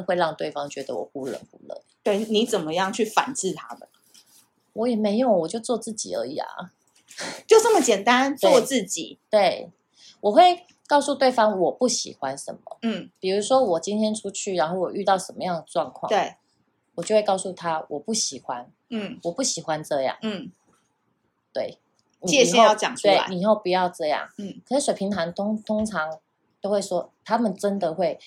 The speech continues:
Speaker 1: 说知道了，然后下一次真的就会注意你这个点。
Speaker 2: 嗯。
Speaker 1: 所以我不觉得水瓶怪，我觉得水瓶的怪在于他也不懂你，不是只有你不懂他。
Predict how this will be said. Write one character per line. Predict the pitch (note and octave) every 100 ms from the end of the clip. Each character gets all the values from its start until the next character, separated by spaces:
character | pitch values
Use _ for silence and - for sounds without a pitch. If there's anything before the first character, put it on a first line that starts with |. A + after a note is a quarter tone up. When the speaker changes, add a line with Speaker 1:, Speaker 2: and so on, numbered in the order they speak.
| _
Speaker 1:
说 | - F3 D#3+
知 | E3 F3 -
道 | E3+ C3
了， | -
然 | D#3
后 | E3 G3
下 | - F#3 D3+
一 |
次 | D3+ F#3
真 | F3+ A3+ B3
的 | B3
就 | - G3
会 | F#3+
注 | - F3+ G3
意 |
你 | D#3
这 | B2
个 | E3+ -
点。 | - - - A3
Speaker 2:
嗯。 | A3+ A3 G3+ G3 F3+
Speaker 1:
所 | E3+ D4
以 | E4 B3 - - - _ _ _ _ _ _ _
我 | -
不 | G3
觉 | - G#3+
得 | G#3 G3
水 | -
瓶 | C#3 D3 C#3+
怪， | G3+ D#3+ - _ _ -
我 |
觉 | A3 C#4
得 | D4+
水 | D4+ F#3+
瓶 | F3 - E3 - _ _ _ _ _ _ _ _
的 | -
怪 | G3+ - B3+
在 | G#3 - G#3+
于 | D#3+
他 | E3 - B3+
也 | F3
不 | -
懂 | F3+ D3 D#3+
你， | D#3
不 | -
是 | F3 A3+
只 | F3+
有 | F3
你 | E3+
不 | -
懂 | - -
他。 | -